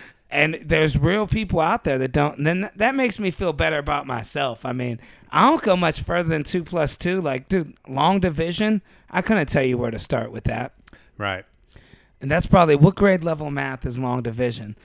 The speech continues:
Speaker 1: What about dividing
Speaker 2: Four-,
Speaker 1: with fractions?
Speaker 2: fourth grade, probably.
Speaker 1: Yeah.
Speaker 2: Fifth grade.
Speaker 1: Would you say dividing fractions is what?
Speaker 2: S-, seventh grade.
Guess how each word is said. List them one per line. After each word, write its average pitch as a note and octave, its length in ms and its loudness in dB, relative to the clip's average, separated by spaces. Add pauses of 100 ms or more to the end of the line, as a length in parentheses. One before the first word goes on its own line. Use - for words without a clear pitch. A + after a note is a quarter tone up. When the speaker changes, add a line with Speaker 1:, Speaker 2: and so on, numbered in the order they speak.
(140)
Speaker 1:
What A3 140 2
about B3 220 2
dividing D#3+ 480 4
Speaker 2:
Four-, A2 80 4
Speaker 1:
with B2 100 -4
fractions? C3 540 -6
Speaker 2:
fourth G#2 280 0
grade, G#2+ 300 -4
probably. A2+ 300 -10 (380)
Speaker 1:
Yeah. C#3 380 0
Speaker 2:
Fifth - 240 -6
grade. G#2+ 440 -8
Speaker 1:
Would D#3+ 260 0
you F3 80 -2
say F3+ 160 0
dividing D#3 480 0
fractions C#3 580 -2
is B2 160 -6
what? B2 240 -4
Speaker 2:
S-, - 600 -18
seventh G#2+ 540 -8
grade. A#2+ 300 -4